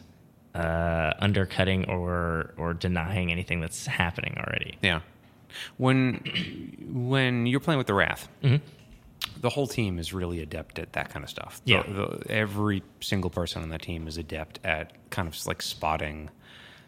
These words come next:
Speaker 2: the right moment to freak out about something
Speaker 1: Mm-hmm.
Speaker 2: or the right moment to get really emotional or, you know. Uh, um, how do you guys, like, practice? I'm always, like, really entertained to watch your guys' shows because you're so, so sharp and so aware of, like, how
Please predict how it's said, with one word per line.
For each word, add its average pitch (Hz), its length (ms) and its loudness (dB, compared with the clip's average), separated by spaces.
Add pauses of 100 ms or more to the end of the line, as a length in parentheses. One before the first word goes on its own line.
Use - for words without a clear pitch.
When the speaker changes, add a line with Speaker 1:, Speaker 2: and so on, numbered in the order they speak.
(600)
Speaker 2:
the 92 100 2
right 98 280 4
moment 90 340 0
to - 60 -6
freak - 260 -4
out 78 160 -2
about 78 240 -6
something - 300 -6
Speaker 1:
Mm-hmm. 117 160 4
Speaker 2:
or 117 40 4
the 87 100 2
right 87 360 0
moment 85 380 -4
to - 120 -6
get 82 160 -2
really 82 160 -2
emotional 80 560 -6
or, 85 200 -6
you 85 120 -4
know. 78 180 -6 (420)
Uh, 104 220 2
um, 87 540 4
how 127 100 2
do 151 60 6
you 151 60 4
guys, 147 140 4
like, 113 120 2 (400)
practice? - 800 -6
I'm 95 100 4
always, 107 300 4
like, 95 180 2
really 92 280 2
entertained 85 500 -4
to - 80 -6
watch 80 320 -6
your 82 100 -4
guys' 78 240 -4
shows 78 320 -4
because - 400 -8
you're 85 60 -6
so, 85 400 -2
so 82 400 -4
sharp - 480 -2 (440)
and 92 100 -4
so 90 140 2
aware 80 400 0
of, 76 340 0
like, 76 160 0
how 80 260 0